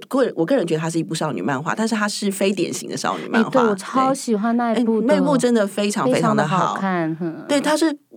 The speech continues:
Speaker 1: 我，我不是说那，我说的那个格局，并不是说所谓的你一定要大成本、大制作，然后什么横跨几国那种，其实不是，而是那种你看这个主题的，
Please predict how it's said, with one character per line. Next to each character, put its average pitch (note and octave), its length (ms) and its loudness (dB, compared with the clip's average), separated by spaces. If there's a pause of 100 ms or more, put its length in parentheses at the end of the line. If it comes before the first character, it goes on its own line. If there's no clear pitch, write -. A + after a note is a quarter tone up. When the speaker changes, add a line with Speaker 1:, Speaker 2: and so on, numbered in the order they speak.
(120)
Speaker 1:
我， F#3+ 140 2
我 F3+ 140 0
不 F#3 80 -2
是 C#4+ 140 0
说 B3+ 220 0
那， A#3 220 0
我 F3 100 2
说 C4+ 120 2
的 C#4 80 2
那 A#3+ 100 4
个 G#3 100 2
格 D#3 260 0
局， D#3 180 -4
并 G#3 160 0
不 F3+ 120 -2
是 G3+ 120 0
说 F#3+ 220 0
所 F3 120 -2
谓 F3 120 2
的 F3 80 0
你 D3 120 -4
一 C#3+ 40 -6
定 E3+ 100 -4
要 F#3+ 200 0 (240)
大 G3+ 200 2
成 E3 300 -6
本、 C#3+ 200 0
大 F3+ 240 0
制 F3 260 -8
作， D#3 320 -2
然 D3+ 100 -2
后 F#3+ 260 0
什 F#3 140 -8
么 D3 100 -2
横 D#3+ 200 -6
跨 G3 200 2
几 C3+ 280 -8
国 B2 380 0 (260)
那 A3 140 2
种， F#3+ 220 0
其 - 60 -8
实 A#3 80 0
不 A#3 140 0
是， G3 320 0
而 - 80 2
是 C4 100 -2
那 D4+ 160 0
种 G3 180 2 (220)
你 D#3+ 360 0
看 B3 300 0
这 C#4 140 -2
个 D#3 300 2
主 C3 300 -4
题 C3+ 280 -6
的， G#2+ 380 0